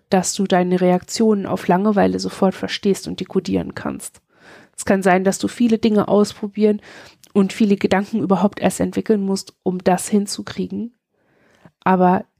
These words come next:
das sagt nichts aus. Es bedeutet nicht, dass du komisch verkorkst bist und eigentlich auch ein Grund zur Freude. Das bedeutet auch nicht, dass das Trauma dir sogar das kaputt gemacht hat. Es bedeutet nur,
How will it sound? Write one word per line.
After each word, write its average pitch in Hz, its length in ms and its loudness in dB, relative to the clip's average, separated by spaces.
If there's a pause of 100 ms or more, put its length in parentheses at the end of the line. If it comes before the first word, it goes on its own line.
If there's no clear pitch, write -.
(160)
das 185 220 0
sagt - 340 -2
nichts - 300 -8
aus. - 440 -2 (360)
Es - 100 -14
bedeutet 208 580 0
nicht, 220 240 0
dass 196 140 -2
du - 80 -10
komisch 208 340 -2
verkorkst - 600 -4
bist - 320 -8
und 196 240 0 (1400)
eigentlich 202 460 0
auch - 160 -4
ein 214 80 -6
Grund 202 240 0
zur - 100 -2
Freude. 240 460 0 (760)
Das - 140 -4
bedeutet 208 420 0
auch - 140 -4
nicht, 220 240 0
dass 202 160 2
das - 180 -4
Trauma 220 460 2
dir 202 260 2
sogar 196 240 2
das 202 200 0
kaputt - 360 -2
gemacht - 380 -10
hat. - 240 -12 (720)
Es - 80 -12
bedeutet 208 500 0
nur, 214 400 0